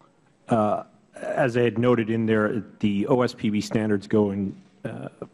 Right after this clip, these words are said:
in tandem with seca, which is Secure Embassy Construction, uh, both of which derived out of the East Africa bombings, uh, or were strengthened after that.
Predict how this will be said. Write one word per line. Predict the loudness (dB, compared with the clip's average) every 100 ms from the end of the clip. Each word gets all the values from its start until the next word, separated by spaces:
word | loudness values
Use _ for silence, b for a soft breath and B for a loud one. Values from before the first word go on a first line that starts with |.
| -20 _ _ _ _ _
in | -2 -2
tandem | -2 0 2 2 0
with | 0 0 -2
seca, | -6 0 0 0 -4
which | -6 -6
is | -8
Secure | -6 -2 2 2 2
Embassy | -2 -6 -6 -8
Construction, | -6 -8 -2 -2 -2 -6 -8 -12 B B B -4
uh, | -2
both | 4 4 4
of | 0
which | 0 0
derived | 2 4 2 2
out | 2 2
of | 0
the | 0 2
East | 0 0
Africa | -2 -2 -6 -4
bombings, | -4 -4 -6 -8 -14 -20 -10
uh, | -4
or | 2 4
were |
strengthened | 2 0 -2 -2 -2
after | 0 0 -2
that. | -2 -4 -8